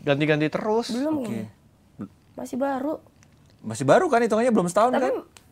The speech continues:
Speaker 2: hebatnya kalau luar itu ya yang gua
Speaker 1: Berani split.
Speaker 2: Iya, berani split, tapi begitu split masuk terus.
Speaker 1: Tapi
Speaker 3: Masuk
Speaker 1: mungkin,
Speaker 3: terus.
Speaker 1: eh, banyak pair yang sebenarnya selevel, terus ngelihat
Speaker 3: Hmm.
Speaker 1: ini masih muda, dipartnerin sama yang senior,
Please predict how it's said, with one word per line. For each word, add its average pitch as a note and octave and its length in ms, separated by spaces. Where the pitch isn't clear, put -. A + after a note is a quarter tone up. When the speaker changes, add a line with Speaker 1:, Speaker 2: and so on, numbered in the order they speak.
Speaker 2:
hebatnya B3+ 460
kalau B3 360
luar B3 320
itu G#3+ 220
ya E4 160
yang E4+ 220
gua G#3+ 180
Speaker 1:
Berani A#2 240
split. - 320
Speaker 2:
Iya, G3 220
berani G3+ 340
split, F#4 320
tapi D#4 200
begitu C4+ 260
split - 340
masuk - 300
terus. C#4+ 360
Speaker 1:
Tapi D3 200
Speaker 3:
Masuk F3 120
Speaker 1:
mungkin, F#3+ 340
Speaker 3:
terus. D3 140
Speaker 1:
eh, C3 720
banyak A#2+ 440
pair B2 340
yang A#2+ 180
sebenarnya B2 440
selevel, A#2+ 1000
terus C3 220
ngelihat A#2+ 300
Speaker 3:
Hmm. - 100
Speaker 1:
ini A#2+ 180
masih C3 240
muda, B2+ 320
dipartnerin A#2 480
sama A#2+ 180
yang A#2 120
senior, B2+ 460